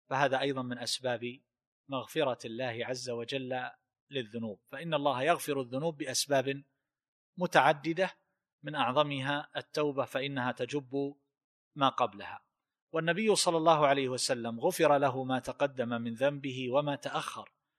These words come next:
ومع هذا يقول: "والله إني لا أستغفر الله وأتوب إليه في اليوم أكثر من سبعين مرة".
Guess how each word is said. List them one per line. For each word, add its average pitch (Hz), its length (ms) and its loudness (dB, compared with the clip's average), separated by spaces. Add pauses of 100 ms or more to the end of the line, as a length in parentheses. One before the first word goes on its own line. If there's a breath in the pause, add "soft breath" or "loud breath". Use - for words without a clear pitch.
(280)
ومع 151 460 4
هذا 131 180 4
يقول: 151 420 -2 (480)
"والله 147 560 6
إني 151 240 -2
لا 139 180 2
أستغفر 143 540 0
الله 135 300 6
وأتوب 160 600 2
إليه 165 640 0
في - 160 -8
اليوم 143 480 0
أكثر 147 500 -2
من 123 120 -6
سبعين 120 500 -4
مرة". 113 340 -8